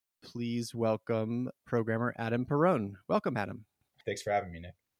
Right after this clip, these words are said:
Speaker 1: You are currently the associate director of the Indigenous program at Sundance.
Speaker 2: Yeah, yeah,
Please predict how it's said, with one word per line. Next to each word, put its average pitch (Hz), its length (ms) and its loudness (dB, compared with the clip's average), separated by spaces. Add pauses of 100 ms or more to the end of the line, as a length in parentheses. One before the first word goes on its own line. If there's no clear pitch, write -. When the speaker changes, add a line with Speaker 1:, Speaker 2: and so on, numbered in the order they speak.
(140)
Speaker 1:
You 156 340 2
are 156 140 8
currently 135 680 2
the 117 600 0 (160)
associate 147 460 2
director 165 500 2
of 156 160 0
the 156 400 2
Indigenous 156 460 2
program 160 440 2
at 151 100 0
Sundance. 165 800 0 (280)
Speaker 2:
Yeah, 123 240 10
yeah, 117 300 6